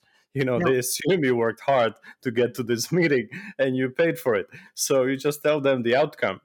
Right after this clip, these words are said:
Speaker 1: not what you have been doing over the past six months, you know, to get here, right?
Speaker 2: Mm-hmm.
Speaker 1: So,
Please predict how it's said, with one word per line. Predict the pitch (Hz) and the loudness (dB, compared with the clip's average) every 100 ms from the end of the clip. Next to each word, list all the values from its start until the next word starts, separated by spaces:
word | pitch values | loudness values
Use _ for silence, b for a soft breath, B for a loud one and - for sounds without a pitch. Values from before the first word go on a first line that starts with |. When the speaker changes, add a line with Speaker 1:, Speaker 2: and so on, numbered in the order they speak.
| 120 | -10
Speaker 1:
not | 120 120 127 123 | -2 0 0 -2
what | 110 | -2
you | 117 | 0
have | 113 104 | -2 -2
been | 110 110 | -4 0
doing | 131 123 113 | 0 2 0
over | 107 104 | 0 0
the | 104 | 0
past | 110 107 - | 2 0 0
six | 117 - - | -4 -4 -2
months, | 107 98 - | -2 -2 -6
you | 104 | -4
know, | 98 | -6
to | 101 | -6
get | 95 95 | -2 -2
here, | 101 90 - | -2 -4 -4
right? | 98 123 135 _ b b - | -4 -4 -6 _ b b -6
Speaker 2:
Mm-hmm. | 208 | -4
Speaker 1:
So, | 190 131 120 | 2 2 2